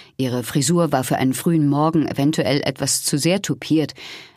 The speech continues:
aber sie hatte niemals besser ausgesehen. „Vielen Dank.“ Mit einem Lächeln schaute sie zu Heather, die gerade dabei war, ihre Pinsel zu säubern.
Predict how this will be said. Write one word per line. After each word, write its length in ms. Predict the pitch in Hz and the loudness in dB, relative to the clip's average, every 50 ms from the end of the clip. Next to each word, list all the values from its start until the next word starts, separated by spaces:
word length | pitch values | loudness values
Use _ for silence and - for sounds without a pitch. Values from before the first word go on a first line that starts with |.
| _ - | _ 0
aber 140 | 185 185 190 | 2 2 4
sie 120 | 175 185 | 2 4
hatte 200 | 190 190 190 190 | 2 2 2 2
niemals 440 | 190 226 269 285 277 277 262 262 - | 4 4 4 4 4 2 2 0 0
besser 340 | - 226 196 - 160 - - | 0 0 2 2 0 -2 -2
ausgesehen. 600 | 123 127 - - 117 104 - 143 131 139 135 - - _ - - - _ _ _ _ _ _ _ _ _ _ _ _ _ _ - | -2 -2 -2 -2 -2 -4 -4 -4 -4 -4 -6 -8 -12 _ -20 -20 -20 _ _ _ _ _ _ _ _ _ _ _ _ _ _ -6
„Vielen 360 | - - 233 233 226 214 180 | -2 0 2 4 4 2 2
Dank.“ 360 | 214 220 202 185 170 - - - - - - - - - - _ _ _ _ _ _ _ _ _ _ - | 2 2 2 0 -2 -4 -8 -16 -16 -14 -14 -14 -16 -18 -20 _ _ _ _ _ _ _ _ _ _ 0
Mit 100 | 202 - | 2 2
einem 220 | - 233 247 233 | 4 4 4 4
Lächeln 460 | 226 240 254 - - 226 208 202 202 | 2 2 2 2 2 2 2 2 2
schaute 360 | - - 190 202 226 220 208 | 2 2 2 0 0 0 0
sie 160 | 170 175 190 170 | 0 0 0 0
zu 160 | - - 160 | 0 -2 0
Heather, 480 | 143 156 175 175 165 175 165 165 165 | 2 2 0 2 2 2 2 2 0
die 140 | 160 - 147 | 0 0 -2
gerade 320 | - 135 131 156 165 165 151 | -2 0 0 0 0 0 2
dabei 360 | 147 143 - 151 151 156 151 | 0 2 2 2 2 2 2
war, 140 | 160 156 160 | 2 0 0
ihre 220 | - 156 - 170 | 0 -2 -2 -4
Pinsel 420 | - - 175 165 156 139 135 127 | -2 0 2 2 2 2 0 -2
zu 180 | 131 - - 151 | -2 -2 0 0
säubern. 520 | 131 139 135 131 120 123 123 127 127 120 | 0 0 0 0 -2 -4 -6 -6 -8 -10